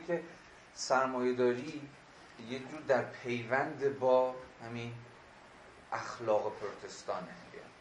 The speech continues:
پروتستان اتیکسه. حالا این اتیکس هم البته مفهوم مهمیه دیگه. که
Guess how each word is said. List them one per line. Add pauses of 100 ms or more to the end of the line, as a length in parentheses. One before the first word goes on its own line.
(880)
پروتستان (160)
اتیکسه. (140)
حالا
این (380)
اتیکس
هم
البته (200)
مفهوم
مهمیه
دیگه. (1500)
که